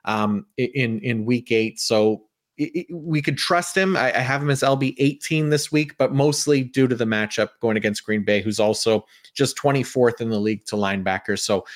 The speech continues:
not as excited about Ernest Jones as I, as I usually am, um, because I do like him. I like the defense that he plays in. But how you feeling? You're, you're an Ernest Jones guy. Obviously, you're a Rams fan. So how you feeling about Ernest Jones so far this season i-,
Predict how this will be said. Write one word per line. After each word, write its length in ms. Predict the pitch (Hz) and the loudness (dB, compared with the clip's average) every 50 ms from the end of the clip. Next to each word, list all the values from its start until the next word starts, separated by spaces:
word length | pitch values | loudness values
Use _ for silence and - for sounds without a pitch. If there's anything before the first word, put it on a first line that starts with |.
| - - - | -20 -12 -6
not 180 | 143 139 135 - - - | -4 -4 -4 -4 -4 -4
as 260 | 123 120 127 123 117 | -2 -2 -2 -2 -2
excited 460 | 131 117 - - 135 127 127 127 120 | -4 -6 -2 0 0 2 2 2 0
about 220 | 120 123 123 123 - | 2 2 2 2 2
Ernest 280 | 131 131 127 120 - - | 0 0 0 0 -2 -2
Jones 280 | 127 120 120 120 117 | -2 0 0 0 -2
as 120 | 120 107 113 | -2 -2 0
I, 160 | 101 107 107 - | 0 0 0 0
as 180 | 113 113 107 - | -2 -2 0 0
I 40 | |
usually 580 | 104 104 113 160 190 170 165 170 160 160 156 151 | 0 2 4 2 2 4 4 2 2 2 2 2
am, 240 | 147 147 143 139 139 - - - - - - - | 2 2 0 -2 -6 -10 -14 -20 -20 -14 -8 -4
um, 360 | 120 120 120 120 120 113 - | -2 -2 -2 -2 -2 -4 -4
because 260 | - 120 - 127 113 | -4 -2 -2 0 0
I 60 | 120 113 | 0 0
do 220 | 110 131 135 131 | 2 2 2 4
like 240 | 123 123 123 120 - | 4 2 2 0 -2
him. 180 | 127 120 117 | -2 -2 0
I 60 | 117 104 | 0 0
like 180 | 104 113 110 | 0 0 -2
the 80 | - 110 | -4 -6
defense 380 | 101 117 107 - 101 101 - | -6 -6 -6 -4 -6 -6 -6
that 100 | - 104 | -6 -6
he 60 | 104 95 | -6 -6
plays 400 | - - 104 104 104 101 95 107 | -6 -4 -2 -2 -2 -2 -2 -2
in. 160 | 101 98 98 | -4 -2 -2
But 220 | - 101 90 - - - - - _ | -2 -4 -4 -4 -8 -18 -20 -16 _
how 100 | - 139 | -2 -2
you 140 | 160 196 180 | 0 0 0
feeling? 260 | - 175 160 143 139 - | 2 4 4 4 4 2
You're, 300 | 160 170 196 185 175 - | 2 2 4 2 2 2
you're 200 | 170 180 175 165 | 2 2 2 4
an 80 | 143 135 | 4 4
Ernest 320 | 135 131 131 120 - - | 2 2 2 0 -2 0
Jones 260 | - 123 120 120 113 | 0 0 2 0 -2
guy. 320 | - - 110 107 110 110 107 | -2 -2 0 0 2 2 2
Obviously, 380 | - 113 113 117 113 - 120 | 2 0 0 0 -2 -2 0
you're 100 | 110 107 | 0 2
a 40 | 101 95 | 2 2
Rams 340 | 113 117 117 113 113 - | 2 2 2 0 -2 -2
fan. 240 | - 113 113 110 107 | -2 0 0 0 0
So 280 | - - 117 113 110 107 | 0 2 4 4 4 2
how 120 | 107 135 | 0 -2
you 160 | 147 160 151 | -2 -2 -2
feeling 240 | 143 - 143 131 131 | 0 0 0 2 2
about 160 | 110 120 117 113 | 2 0 0 0
Ernest 260 | 117 117 113 107 - | -2 -4 -4 -4 -4
Jones 260 | - 117 107 104 104 - | -2 -2 -2 -2 -2 -4
so 80 | 113 | -6
far 220 | - - 113 104 101 | -4 0 0 0 0
this 180 | 104 98 - | -2 -4 -6
season 320 | - 110 104 101 104 101 - - - | -6 -6 -6 -4 -6 -6 -8 -6 -6
i-, 80 | - | -6